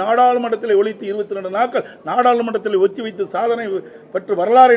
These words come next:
நாங்கள் படைத்தோமோ, அதுதான் எங்களுடைய இது. அதே மாதிரி நமக்கு தீங்கு விளைக்கின்ற பொழுது அவதூறு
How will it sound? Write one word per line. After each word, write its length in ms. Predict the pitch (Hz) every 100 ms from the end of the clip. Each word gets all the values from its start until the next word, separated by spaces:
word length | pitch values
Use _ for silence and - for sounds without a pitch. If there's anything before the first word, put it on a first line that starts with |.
| 214
நாங்கள் 180 | 202 202
படைத்தோமோ, 360 | 196 196 196 214 - - - _ -
அதுதான் 360 | 208 285 330 285
எங்களுடைய 320 | 254 233 185
இது. 140 | 165 190 226 - - - - -
அதே 120 | 240 285
மாதிரி 180 | 302 262
நமக்கு 240 | 247 254 214 - - -
தீங்கு 260 | 226 302 285
விளைக்கின்ற 340 | 262 247 247 240
பொழுது 220 | 254 302 339 240 - - - 214
அவதூறு 340 | 269 311 320